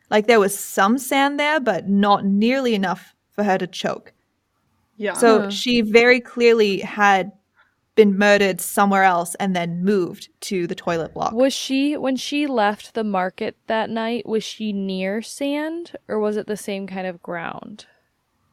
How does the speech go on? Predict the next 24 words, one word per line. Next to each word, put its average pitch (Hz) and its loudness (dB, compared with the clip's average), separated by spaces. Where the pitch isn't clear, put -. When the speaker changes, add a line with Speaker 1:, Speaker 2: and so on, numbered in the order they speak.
Speaker 1:
I'm 254 4
not - 2
sure 226 2
where 226 4
the 208 0
market 196 0
is, 190 0
but 220 2
she 220 -4
was 220 4
staying 226 2
in 202 -2
a 180 -4
beach - -12
town, 170 -10
so 196 -4
she's 214 -4
never 220 4
gonna 214 0
be 185 -6
far 175 -4
from 165 -12
the 160 -10
beach. - -16